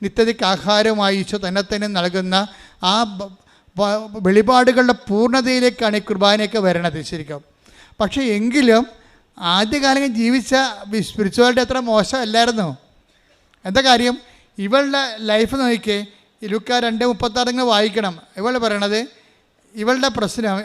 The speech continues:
അന്ന, അവൾക്ക് എത്ര വയസ്സുണ്ട്? എൺപത്തിനാല് വയസ്സുണ്ട്, അല്ലേ? എൺപത്തിനാല് വയസ്സ്.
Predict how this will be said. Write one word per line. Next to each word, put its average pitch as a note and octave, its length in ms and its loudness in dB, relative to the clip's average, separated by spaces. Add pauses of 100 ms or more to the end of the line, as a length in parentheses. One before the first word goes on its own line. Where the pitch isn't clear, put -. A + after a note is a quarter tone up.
(160)
അന്ന, A#3 220 -2 (320)
അവൾക്ക് G3 240 -4
എത്ര B3 180 -2
വയസ്സുണ്ട്? A3+ 400 -2 (560)
എൺപത്തിനാല് A3 680 -4
വയസ്സുണ്ട്, D#3+ 500 -8
അല്ലേ? F#3+ 160 -4 (140)
എൺപത്തിനാല് E3+ 580 -10
വയസ്സ്. D3 260 -16